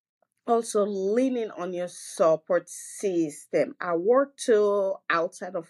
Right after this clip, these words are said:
work. I tell, I say this all the time. If you come into this field and you're the type of person that just like to be by themselves, you just wanna concentrate on your work,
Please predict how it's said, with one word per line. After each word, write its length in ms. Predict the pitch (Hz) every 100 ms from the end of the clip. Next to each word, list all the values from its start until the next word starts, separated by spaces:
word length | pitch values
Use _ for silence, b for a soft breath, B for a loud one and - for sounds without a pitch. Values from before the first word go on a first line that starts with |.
| -
work. 200 | 160 160
I 220 | - 175 190
tell, 460 | - 202 185 175 175 B B B
I 180 | 190 208
say 260 | - 190
this 240 | 175 190 185
all 160 | 165
the 80 | 165
time. 280 | 160 165 160
If 200 | 156 -
you 60 | 190
come 240 | 202 196
into 200 | 185 185
this 200 | 156 156
field 440 | - 151 151 185 254 B B B
and 180 | 156 170
you're 140 | 170
the 100 | 165
type 260 | 165 175 165
of 180 | 185 -
person 400 | 151 156 170 160
that 180 | 156 147
just 240 | 156 -
like 180 | 147 160
to 100 | 156
be 240 | 147 156
by 200 | 156 143
themselves, 520 | 147 139 - 156 151 156
you 60 |
just 240 | 139 156 160
wanna 180 | 147
concentrate 640 | 135 - 143 - 143 - 151
on 160 | 143 147
your 120 | 143
work, 380 | 156 160 262